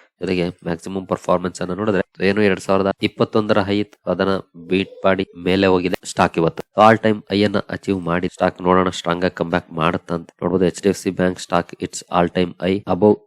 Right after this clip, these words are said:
thousand eight hundred as trading volume surge on M S C I rejig inflows. ಎಂ ಎಸ್ ಸಿ ಐ rejig ಕೂಡ ಇವತ್ತಿಂದ ಶುರುವಾಗಿದೆ. So ಅದು ವಾಲ್ಯೂಮ್ಸ್ ಅನ್ನ ಇನ್ಕ್ರೀಸ್ ಮಾಡಿದೆ ಎಚ್ ಡಿ ಎಫ್ ಸಿ ಬ್ಯಾಂಕ್ ಅಲ್ಲಿ. So ಅದು ಕೂಡ ಇವತ್ತು ಕಾರಣ ಆಗಿದೆ ಕಂಪನಿ ಈ ರೀತಿ all time high ಅನ್ನ ಅಚೀವ್ ಮಾಡ್ಲಿಕ್ಕೆ ಅಂತ ಹೇಳ್ಬೋದು.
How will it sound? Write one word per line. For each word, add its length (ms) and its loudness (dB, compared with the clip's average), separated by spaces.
thousand 280 2
eight 200 2
hundred 240 0
as 80 -2
trading 340 2
volume 280 0
surge 360 2
on 60 0
M 40 -2
S 140 -4
C 100 2
I 100 2
rejig 320 0
inflows. 400 -2
ಎಂ 120 0
ಎಸ್ 100 2
ಸಿ 100 2
ಐ 120 8
rejig 340 2
ಕೂಡ 200 4
ಇವತ್ತಿಂದ 380 2
ಶುರುವಾಗಿದೆ. 600 4
So 160 4
ಅದು 160 8
ವಾಲ್ಯೂಮ್ಸ್ 400 6
ಅನ್ನ 100 2
ಇನ್ಕ್ರೀಸ್ 440 -2
ಮಾಡಿದೆ 240 0
ಎಚ್ 120 -2
ಡಿ 60 -2
ಎಫ್ 100 -4
ಸಿ 80 -10
ಬ್ಯಾಂಕ್ 200 -4
ಅಲ್ಲಿ. 140 -4
So 380 -8
ಅದು 120 6
ಕೂಡ 160 2
ಇವತ್ತು 300 4
ಕಾರಣ 240 2
ಆಗಿದೆ 280 0
ಕಂಪನಿ 400 -6
ಈ 60 0
ರೀತಿ 300 -4
all 120 4
time 140 2
high 160 4
ಅನ್ನ 120 2
ಅಚೀವ್ 300 -2
ಮಾಡ್ಲಿಕ್ಕೆ 360 -2
ಅಂತ 160 -6
ಹೇಳ್ಬೋದು. 400 -4